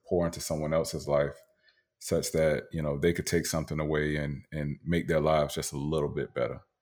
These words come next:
Um, maybe whether that be they learned something from me and was able to grow and apply it, or maybe they're going through something and, you know, by me sharing my story, they're able to relate and know that they're not alone. So, um, that's, that's, that's why I do it,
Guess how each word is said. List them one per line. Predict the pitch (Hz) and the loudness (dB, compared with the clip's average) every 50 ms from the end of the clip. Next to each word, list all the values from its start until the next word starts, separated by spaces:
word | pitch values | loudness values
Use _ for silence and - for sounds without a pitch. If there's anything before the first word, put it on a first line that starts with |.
| _ _ _ _ _ _ _ _ _ | _ _ _ _ _ _ _ _ _
Um, | 69 69 71 69 58 52 | -6 -4 -4 -4 -4 -2
maybe | 76 82 80 78 78 78 76 | -2 0 0 0 0 -2 -2
whether | 64 73 85 82 78 80 | 0 0 0 2 4 4
that | 80 80 - - | 4 4 4 2
be | 76 82 80 78 76 76 65 - _ _ | 0 0 0 0 -2 -4 -6 -8 _ _
they | - 71 67 | -4 -2 -2
learned | 69 73 - 82 85 85 - | 0 0 0 0 0 0 0
something | 98 90 85 85 82 | 0 0 0 -2 -4
from | 76 - 80 80 | -4 -4 -4 -2
me | 82 82 82 | -2 -2 -2
and | 80 73 | -2 -4
was | 73 71 | -2 0
able | 80 78 78 73 73 | 0 0 0 0 -2
to | 73 | -4
grow | 73 71 80 78 80 80 80 78 | -4 -2 0 2 2 4 2 2
and | 76 71 | 0 -2
apply | 67 - - 92 95 101 104 101 | -4 2 4 6 8 8 8 8
it, | 92 - - - - - - - - - _ _ | 6 4 0 -6 -16 -20 -20 -20 -20 -20 _ _
or | - 101 95 | 6 8 8
maybe | 95 95 95 92 92 | 8 8 8 6 6
they're | 85 87 85 | 6 4 2
going | 78 73 82 85 85 85 82 | 2 4 4 4 4 4 2
through | - 80 78 | 0 -2 -2
something | - - - 80 78 78 - 73 76 76 76 73 - - | 0 0 0 0 0 0 -2 -2 0 0 -2 -4 -4 -6
and, | 73 71 71 71 71 71 71 - | -4 -2 -2 -2 -2 -4 -4 -4
you | 76 78 | -4 -2
know, | 73 73 69 69 65 65 - _ _ | -2 -2 -2 -2 -4 -8 -12 _ _
by | - 76 73 | 2 2 4
me | 78 80 80 | 4 2 2
sharing | 78 - - 76 73 73 | 0 0 0 0 0 0
my | 73 73 73 | 0 0 0
story, | 73 - - - 78 76 73 73 73 | 0 -2 -2 -2 0 0 0 2 2
they're | 76 71 69 73 | 0 0 2 0
able | 73 65 76 73 | -2 -2 -2 -4
to | 64 71 | -2 -2
relate | 69 67 67 69 73 73 73 69 - - | -2 -2 0 0 2 2 0 0 -4 -6
and | - 69 71 | -6 -4 -2
know | 73 76 73 | 0 0 0
that | 71 69 67 - - _ - | 0 0 -2 -2 -6 _ -4
they're | 76 76 | -4 -2
not | 78 78 73 71 | 0 0 0 0
alone. | 67 62 64 67 65 65 64 62 - - _ _ _ _ _ | 0 0 0 0 0 -2 -4 -8 -14 -20 _ _ _ _ _
So, | - - - 58 58 - - _ _ _ _ _ _ _ _ _ _ _ _ 64 | -8 -6 -6 -6 -6 -8 -14 _ _ _ _ _ _ _ _ _ _ _ _ -8
um, | 65 65 64 62 60 - _ - | -6 -6 -6 -8 -12 -16 _ -2
that's, | 82 82 80 - - - - - _ _ _ _ _ _ _ - | 0 0 0 -2 -6 -10 -14 -18 _ _ _ _ _ _ _ 2
that's, | 82 87 90 - - | 2 4 4 2 4
that's | - 95 98 98 - - | 6 6 8 8 6 4
why | - 76 76 73 71 69 | 4 4 4 4 4 2
I | 65 | 2
do | 64 65 64 64 | 0 0 -2 -2
it, | 64 58 | -2 -4